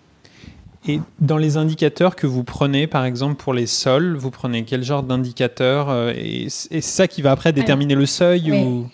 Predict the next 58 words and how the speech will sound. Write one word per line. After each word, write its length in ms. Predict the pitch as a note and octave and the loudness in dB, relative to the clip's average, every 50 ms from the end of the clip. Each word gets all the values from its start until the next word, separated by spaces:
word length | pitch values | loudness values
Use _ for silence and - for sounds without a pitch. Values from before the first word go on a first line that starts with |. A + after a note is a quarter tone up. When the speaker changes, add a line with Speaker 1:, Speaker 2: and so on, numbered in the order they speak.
| - - - - | -16 -20 -8 -4
Speaker 2:
Alors, 260 | - A3 A3 - - A#3+ | 0 0 0 0 0 0
dans 120 | B3+ C#4+ | 0 2
les 240 | D4 D#4 D4+ C4 D4 | 2 2 0 0 0
indicateurs 580 | D4 C#4+ E4 D#4+ - C#4+ C4 C4+ C4+ B3 A#3 G#3+ A3+ | -2 -2 -4 -6 -6 -6 -6 -4 -4 -4 -4 -4 -6
ou 20 | |
dans 120 | G#3+ G#3+ G#3+ | -8 -6 -6
les 120 | G#3 G#3+ | -6 -6
données, 360 | F#3+ G3 B3 C4 B3+ C4+ D#4 | -4 -4 -4 -2 -2 -2 -2
il 40 | E4 | -2
faut 140 | - A3 G3 | -2 -4 -4
pas 160 | G3 C#4+ D4 | -2 -2 0
mélanger 340 | C#4+ C#4 B3 A#3+ A#3 B3 B3 | 2 2 2 2 0 0 0
deux 120 | A#3+ A#3 | 0 -2
choses. 440 | A3+ - A3+ G#3 F#3+ E3+ E3 - - - - - - _ _ | -2 -2 0 0 0 0 -2 -6 -12 -16 -20 -20 -20 _ _
Les 180 | G3+ G3 A3+ A#3 | 2 4 6 6
moyens 380 | B3+ D4+ D#4+ D#4 D#4 D#4+ D#4+ | 6 4 4 4 4 4 2
mis 180 | D#4 C#4 A#3 A3+ | 2 0 0 -2
en 140 | G#3 G#3 G#3+ | -4 -2 -2
œuvre 420 | G#3 G#3 G3 F3+ D#3 B2 A#2+ - - - _ _ _ _ _ - | 0 0 -2 -2 -4 -8 -10 -12 -16 -20 _ _ _ _ _ -8
pour 100 | G3+ F#3+ | -8 -4
préserver 360 | - G#3 G3 F#3+ F3 E3+ F3+ | 0 0 2 2 2 2 0
le 40 | E3 | -2
sol 320 | E3+ - B3 B3+ C#4+ D#4 E4+ D#4+ - - - - | -2 -2 0 2 2 0 0 -4 -10 -14 -2 0
et 60 | A#3+ | 2
le 40 | A#3+ | 2
résultat. 400 | B3 C4+ A#3+ A#3+ G#3+ F#3+ E3 - - - _ _ _ _ _ - | 2 2 0 0 -4 -4 -6 -8 -10 -18 _ _ _ _ _ -16
Alors, 100 | - D#3+ | -12 -10
je 60 | E3+ | -8
vais 60 | F3+ | -6
commencer 320 | G3+ A#3 B3 A#3 - C#4 | -6 -4 -4 -4 -6 -4
par 120 | - G#3+ F3+ | -4 -4 -2
les 100 | F3 F3 | -2 0
moyens. 340 | F3+ G#3+ A3 G#3 F#3+ D#3 - - - - - - - - - | 0 0 0 0 -2 -4 -4 -10 -18 -20 -20 -20 -12 -4 -2
Les 60 | D#3 | 0
moyens, 360 | E3 F#3+ G#3 B3+ C#4+ D#4+ D4+ | 2 4 4 4 2 2 0
ça 160 | D4+ - F#3+ F#3 | 0 -2 -4 -2
peut 140 | - G3 | 0 -2
être 80 | G3 F3 | 0 0
de 80 | F3 E3+ | 2 0
l'apport 300 | D#3 - - A3 G3 F3 | 0 0 0 -2 -2 -2
de 80 | E3+ | -2
compost, 560 | F3 F#3 F#3 F3+ A#3+ C4 C#4 D4 D#4 D#4 D4+ | -2 -2 0 2 2 2 4 2 0 0 -2
ça 80 | - F3 | -6 -4
peut 120 | F3 F3+ | -4 -4
être 60 | E3+ D#3+ | -4 -4
du 100 | E3 D#3+ | -6 -2
paillage, 540 | E3 A#3 A#3+ A#3+ C4+ C#4 C#4+ D4 D4+ D4+ | 0 2 2 2 2 0 0 0 -2 -2
ça 200 | - - - F3 | -4 -6 -8 -8
peut 180 | F3 - - G#3+ | -8 -6 -6 -4
être 120 | G#3 F#3+ | -4 -4
différents 380 | F3 A3+ B3 - A3+ G3 F#3 F#3 | -4 -6 -4 -2 -2 -2 -2 -2
types 220 | G3 - A#3+ F#3+ | -2 0 -2 0
de 100 | E3+ F3+ | 2 0
tâches 480 | F3 F3+ - D4+ F4+ G4 - - - G3 | -2 0 0 0 0 0 -2 -4 -6 -6
et 20 | |
de 60 | F#3+ - | -8 -8
pratiques 400 | - - A#3+ A#3+ - A3+ G3 G3 | -4 -4 -4 -2 -2 -2 0 0
agricoles 540 | F3+ F#3 F#3 F#3 F#3 A#3+ C4 D4+ F4+ F#4 | 0 2 0 -2 -2 0 0 2 0 0